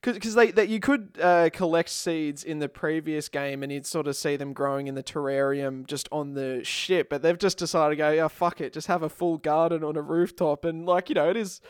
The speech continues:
it is pointless. You don't get any boons from it, but I thought it was a, a bit of, a bit more of an interesting and creative way of, of handling that, that collectible. I liked it.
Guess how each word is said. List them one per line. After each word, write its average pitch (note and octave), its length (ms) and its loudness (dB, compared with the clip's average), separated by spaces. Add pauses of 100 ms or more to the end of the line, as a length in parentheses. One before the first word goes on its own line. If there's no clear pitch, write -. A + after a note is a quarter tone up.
(280)
it G#3+ 80 0
is A#3+ 140 0
pointless. D#3+ 480 -2
You E3 40 -4
don't F#3+ 160 0
get F3 120 2
any D3 100 -2
boons C#3+ 400 -4
from D3+ 240 -2
it, D#3+ 120 2
but F3 120 4
I F3 60 6
thought G3+ 240 2
it E3+ 80 0
was E3 180 0
a, C#3 360 -4
a D3 120 -4
bit E3 220 -2
of, D3+ 160 -4 (100)
a F3 60 -10
bit D#4+ 180 0
more A#3 160 4
of F#3 80 4
an F3+ 160 2
interesting F3 480 -4
and D#3 140 -6
creative D3 580 0
way C#3+ 240 0
of, C#3 260 -6
of D3 200 -8
handling C#3+ 540 -8
that, B2+ 200 -8 (100)
that - 220 -6
collectible. - 560 -12
I C2+ 60 -6
liked C#2+ 300 -10
it. - 120 -20